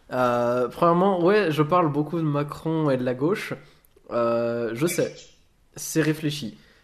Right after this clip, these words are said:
C'est parce que je me dis, j'ai une vie d'étudiant à côté, j'ai pas trop le temps. Euh, l'ennemi, non, faut pas, faut pas dire ça, l'adversaire numéro un dans la campagne,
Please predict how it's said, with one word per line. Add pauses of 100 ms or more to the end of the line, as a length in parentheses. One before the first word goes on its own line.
(140)
C'est
parce
que
je
me
dis, (560)
j'ai
une
vie
d'étudiant
à
côté, (760)
j'ai
pas
trop
le
temps. (340)
Euh, (600)
l'ennemi, (360)
non,
faut
pas,
faut
pas
dire
ça,
l'adversaire
numéro
un
dans
la
campagne,